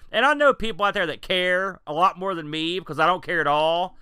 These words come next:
You know, except I want to see, I would like this to go away, 'cause we've been talking about it since we started the show, I think. Uh, but, uh, and Doug,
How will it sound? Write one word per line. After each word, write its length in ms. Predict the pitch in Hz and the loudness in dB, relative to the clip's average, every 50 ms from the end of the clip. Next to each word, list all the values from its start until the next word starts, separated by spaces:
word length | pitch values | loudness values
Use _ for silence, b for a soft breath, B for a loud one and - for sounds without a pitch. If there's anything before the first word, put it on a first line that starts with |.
| b b b b b b | b b b b b b
You 120 | b 160 | b -2
know, 220 | 175 180 180 190 190 | 2 2 4 4 2
except 280 | 170 - - 180 - | 0 -4 -6 -2 0
I 60 | 165 | 0
want 220 | 160 170 180 175 151 | 2 2 0 -2 -2
to 60 | 151 | -4
see, 260 | 143 - 185 180 160 - | -4 -2 -2 -2 -2 0
I 100 | 151 170 | 2 2
would 80 | 175 180 | 2 4
like 160 | 185 196 - - | 2 0 -2 -2
this 180 | 170 185 - - | -8 -8 -6 -6
to 100 | 160 139 | -6 -2
go 180 | 120 170 170 | 2 4 4
away, 640 | 160 147 143 151 170 208 226 160 120 113 120 131 - _ | 4 4 4 4 4 4 4 2 -2 -4 -8 -10 -12 _
'cause 160 | - 147 117 | -12 -10 -8
we've 140 | 131 170 180 | -6 -6 -6
been 100 | 165 175 | -6 -6
talking 320 | - 147 185 190 185 180 165 | -2 0 2 2 2 0 -2
about 160 | 139 151 147 | 0 0 0
it 160 | 143 135 - | 0 -2 -4
since 260 | - 180 170 - - 147 | -4 -4 -4 -4 -6 -10
we 140 | 127 160 151 | -8 -8 -8
started 340 | - - 175 170 165 151 139 | -4 -2 0 2 0 0 -2
the 80 | 131 | -6
show, 420 | 127 - - 180 175 185 190 165 151 | -12 -6 -2 0 2 2 2 2 0
I 80 | 120 117 | -2 -4
think. 440 | - 131 123 120 113 117 110 - - B B B B B B B B B B B B | -6 -8 -10 -10 -10 -14 -16 -20 -20 B B B B B B B B B B B B
Uh, 200 | - 135 139 139 | 0 2 2 2
but, 300 | 131 113 156 160 - - 165 | 2 2 0 0 0 0 2
uh, 240 | 156 147 143 139 - b b b b b b | 2 4 4 2 0 b b b b b b
and 140 | 139 165 143 | -8 -4 0
Doug, 340 | 185 180 185 196 196 185 | 2 2 4 4 2 0